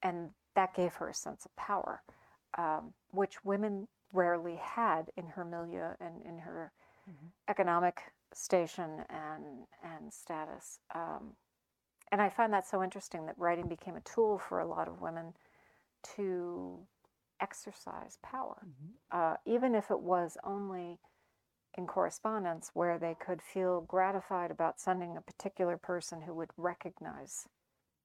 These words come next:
Speaker 1: their verbal ability. And that became sort of a, a source of pride, um, in that, that verbal power. Um, it has always seemed to me that words are women's weapons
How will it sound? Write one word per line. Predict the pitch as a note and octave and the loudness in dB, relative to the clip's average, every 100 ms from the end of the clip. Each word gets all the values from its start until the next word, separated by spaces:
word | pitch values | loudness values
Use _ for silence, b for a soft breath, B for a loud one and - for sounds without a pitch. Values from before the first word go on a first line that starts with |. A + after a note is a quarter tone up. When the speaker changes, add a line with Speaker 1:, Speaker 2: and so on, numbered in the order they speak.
| _ | _
Speaker 1:
their | F3 | -4
verbal | D#3+ E3+ D#3+ D#3 D3+ _ _ | -2 -4 -6 -8 -12 _ _
ability. | E3 D#3+ C#3 C#3 D3 - b b b b b _ - | -12 -8 -6 -8 -10 -14 b b b b b _ -4
And | F#3 F3 | -2 2
that | F3 F3 | 0 0
became | - - F3+ - - _ | -4 -6 -10 -10 -16 _
sort | - F#3 | -8 -8
of | - | -8
a, | - F#2+ - | -12 -16 -16
a | |
source | - F#3 E3 | -6 -4 -4
of | - | -10
pride, | - F3+ F3 E3 _ _ _ _ | -2 0 0 -10 _ _ _ _
um, | D#3+ D#3 D#3 - | -10 -10 -12 -14
in | E3 | -14
that, | E3 D#3+ - _ _ - | -12 -12 -14 _ _ -2
that | E3 - - | -2 -2 -6
verbal | E3+ F3 F3 D#3 | 0 2 2 -4
power. | - - - - C#3 B B B B B _ - | -4 -6 -6 -6 -12 B B B B B _ -4
Um, | F3 E3+ D#3+ D#3 _ _ _ _ _ _ _ | -2 -2 -4 -12 _ _ _ _ _ _ _
it | G3+ F#3+ | 2 4
has | F3+ | 6
always | G#3 G3+ F#3+ | 6 4 2
seemed | - G3+ F#3 | 0 0 0
to | F3+ | -2
me | F3 | 0
that | E3 E3+ | 0 0
words | F3+ F3 E3+ F3 | 2 2 4 2
are | D#3+ | 0
women's | E3+ E3 E3 F3+ - - _ | 0 -6 -10 -12 -18 -20 _
weapons | - - D3 D3+ - | -6 -6 -8 -14 -20